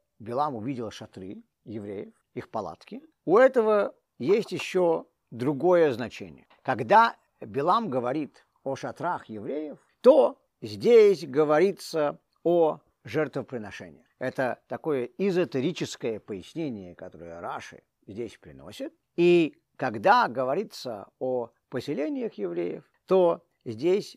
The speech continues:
говорится о храме, который, как сказано, искупил евреев не только пока он стоял, но даже когда он был разрушен. Какое-то очень странное пояснение. Когда мы говорим о шатрах, то это вполне очевидно.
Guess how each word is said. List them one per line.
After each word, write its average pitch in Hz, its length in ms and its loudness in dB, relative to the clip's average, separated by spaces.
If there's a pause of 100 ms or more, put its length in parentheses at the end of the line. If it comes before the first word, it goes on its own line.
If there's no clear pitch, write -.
(120)
говорится 127 800 -4 (180)
о 120 460 -8
храме, 175 640 -4 (180)
который, 156 440 0
как - 180 -8
сказано, 135 720 -2 (220)
искупил 151 480 -8
евреев 123 640 -6
не 113 100 -10
только 160 300 -4
пока 107 280 -10
он 98 120 -16
стоял, 208 580 -6 (220)
но 139 100 -8
даже 143 240 -2
когда 117 240 -8
он 110 100 -10
был 107 180 -10
разрушен. 85 440 -18 (200)
Какое-то 175 720 0 (200)
очень 175 520 2 (100)
странное 165 1000 -2
пояснение. 120 800 -8 (140)
Когда 120 300 -6
мы 339 120 -4
говорим 156 360 -2
о 143 100 -6
шатрах, - 640 -12
то 190 80 -2
это 247 320 4 (120)
вполне 208 360 4
очевидно. 208 580 0